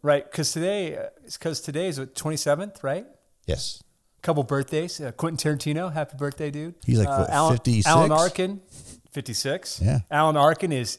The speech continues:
Speaker 1: eighty-six.
Speaker 2: Oh, Arkin rules.
Speaker 1: Yeah, man. Um, those are the only two I can think of. Sorry. I'm sure there's others, <laughs> but I don't know them right off the top of my head.
Speaker 2: Uh, yeah. New music came out today, too, if you care.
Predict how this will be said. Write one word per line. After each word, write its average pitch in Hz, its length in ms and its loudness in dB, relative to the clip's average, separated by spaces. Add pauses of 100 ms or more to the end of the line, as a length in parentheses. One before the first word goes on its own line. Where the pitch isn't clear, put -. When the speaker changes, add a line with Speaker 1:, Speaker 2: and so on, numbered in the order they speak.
Speaker 1:
eighty-six. 185 920 -6
Speaker 2:
Oh, 73 240 -2 (160)
Arkin 82 400 2
rules. 69 460 2 (180)
Speaker 1:
Yeah, 135 200 -2
man. 113 320 -6 (560)
Um, 123 260 -8
those 156 140 -6
are 214 60 -6
the 240 60 -6
only 226 140 -2
two 185 160 -4
I 165 60 -4
can 147 100 -10
think 139 220 -6
of. 131 240 -6
Sorry. 135 500 -2
I'm 139 140 -6
sure 160 180 -8
there's 139 160 -2
others, 120 400 -4 (160)
<laughs> - 140 -20
but 131 180 -4
I 131 60 -2
don't 135 200 -4
know 135 200 -4
them 123 180 -6
right 131 160 -4
off 123 160 -6
the 127 80 -10
top 127 200 -6
of - 40 -12
my 123 100 -6
head. 113 320 -8 (200)
Speaker 2:
Uh, 80 880 2
yeah. 65 340 -4
New 104 220 6
music 107 260 4
came 110 160 0
out 101 140 2
today, 104 340 0
too, 101 380 0
if 92 240 0
you 95 80 0
care. 90 480 2